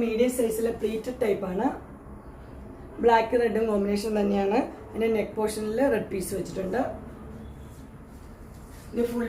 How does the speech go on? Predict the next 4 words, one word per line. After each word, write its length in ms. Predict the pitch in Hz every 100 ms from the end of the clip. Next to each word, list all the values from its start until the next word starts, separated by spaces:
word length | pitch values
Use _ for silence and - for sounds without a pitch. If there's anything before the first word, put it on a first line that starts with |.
| 214
വ്യൂ 100 | 220 208
ഇങ്ങനെയാണ് 320 | 196 190 185
വരുന്നത്. 360 | 185 180 202 262 - - - - - - - - - - - - - - - - - - - - - - - - - - - - - 220
ബാക്ക് 240 | 226